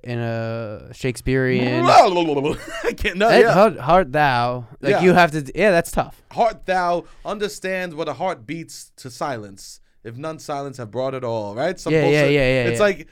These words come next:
Speaker 2: the rhythm is weird, too,
Speaker 1: Yeah,
Speaker 2: you
Speaker 1: you
Speaker 2: know?
Speaker 1: have to make sure you hit it all.
Speaker 2: And I'm listening to him do it, and I was so nervous. And I'll be honest,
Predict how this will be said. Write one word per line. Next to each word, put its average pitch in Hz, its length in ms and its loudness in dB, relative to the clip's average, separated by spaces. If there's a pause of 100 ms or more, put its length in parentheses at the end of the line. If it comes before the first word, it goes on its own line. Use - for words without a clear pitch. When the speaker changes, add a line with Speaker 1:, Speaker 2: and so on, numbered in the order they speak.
(140)
Speaker 2:
the 165 200 -6
rhythm 185 340 -2
is 123 160 -8
weird, 135 340 -6
too, 160 100 2
Speaker 1:
Yeah, 151 100 6
Speaker 2:
you 123 100 0
Speaker 1:
you 147 40 4
Speaker 2:
know? 160 80 4
Speaker 1:
have 151 100 4
to 151 80 -4
make 151 140 0
sure 147 120 -6
you 135 120 -2
hit 139 140 -4
it 123 120 -4
all. 110 240 -10 (400)
Speaker 2:
And 131 100 -8
I'm 143 120 -4
listening 165 260 -4
to 135 80 -12
him 143 180 -10
do 113 220 -10
it, - 220 -12
and 135 180 -12
I 151 140 -8
was 143 160 -10
so 147 180 -6
nervous. 127 440 -8
And 147 220 -8
I'll 160 160 -6
be 165 160 -6
honest, 160 500 -6